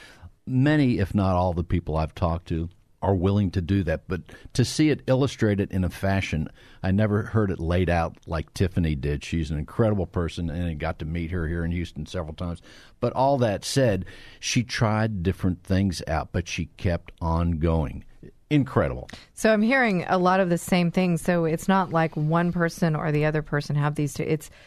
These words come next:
Speaker 2: it's across the board of successful living. I'm hearing, one, see the possibilities, see the opportunities out there, and then take the steps, take the risk, make the choices,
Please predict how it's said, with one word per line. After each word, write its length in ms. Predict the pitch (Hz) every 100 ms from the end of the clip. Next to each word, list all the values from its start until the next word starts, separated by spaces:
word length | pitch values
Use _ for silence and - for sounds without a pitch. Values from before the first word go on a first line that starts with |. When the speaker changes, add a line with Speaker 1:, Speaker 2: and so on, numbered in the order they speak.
| _
Speaker 2:
it's 140 | - 185
across 400 | - 185 202 -
the 100 | 190
board 320 | 165 165 156
of 100 | 143
successful 760 | - - - - 143 - 160 156
living. 320 | 208 156 143
I'm 100 | 147
hearing, 340 | 160 160 151 - - _ -
one, 260 | 202 226
see 260 | - - 240
the 140 | 220
possibilities, 880 | - 170 - 165 156 156 156 139 135
see 280 | - - 190
the 180 | 190 170
opportunities 880 | 151 151 - - 165 160 147 143 135
out 280 | 131 139 -
there, 340 | 139 135 135 - - _ -
and 180 | 175 175
then 420 | 190 185 180 180 - _ _ -
take 360 | 226 226 - -
the 80 |
steps, 420 | 180 - 226 - -
take 300 | 175 165 -
the 100 | 156
risk, 440 | 180 156 - -
make 240 | 170 180 180
the 100 | 160
choices, 920 | - - 202 214 - 151 147 147